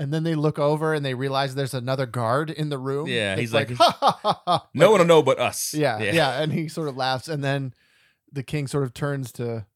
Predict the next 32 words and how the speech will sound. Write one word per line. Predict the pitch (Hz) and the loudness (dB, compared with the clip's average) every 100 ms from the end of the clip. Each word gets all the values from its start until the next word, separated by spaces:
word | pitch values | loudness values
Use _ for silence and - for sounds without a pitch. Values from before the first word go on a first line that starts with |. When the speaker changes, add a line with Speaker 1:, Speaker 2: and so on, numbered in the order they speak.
| _ | _
Speaker 1:
to | 135 113 - | -8 -8 -6
Henri, | 139 139 151 | -6 -4 -4
right? | 160 156 165 | -4 -4 -6
Is | 147 | -8
his | 135 | -4
guy, | 107 | -2
Speaker 2:
Yeah. | 98 92 | -2 -4
Speaker 1:
and | 90 | -6
he's | 135 | -6
like, | 127 117 _ _ _ _ _ | -6 -8 _ _ _ _ _
"Should | - - | -20 -18
we | - | -16
have | 170 - 175 _ _ _ | -16 -14 -16 _ _ _
a | - | -20
guard | - 139 160 | -16 -12 -12
come | - 151 143 | -14 -14 -12
in | 151 | -10
and | 123 | -12
kill | - 147 156 | -12 -12 -10
this | 185 - | -12 -14
guard?" | - - - | -18 -20 -10
Speaker 2:
Yeah, | 131 101 113 | -8 -8 -10
this | 127 | -12
guard | - 107 | -10 -8
knows. | 104 98 | -8 -10
Kill | - 117 | -12 -14
this | 110 | -12
guard. | - - | -14 -8
Speaker 1:
Yeah, | 160 131 | -6 -6
yeah. | 151 131 - _ 107 | -10 -10 -14 _ -18
Speaker 2:
Right, | 95 90 | -18 -18
like, | 107 | -20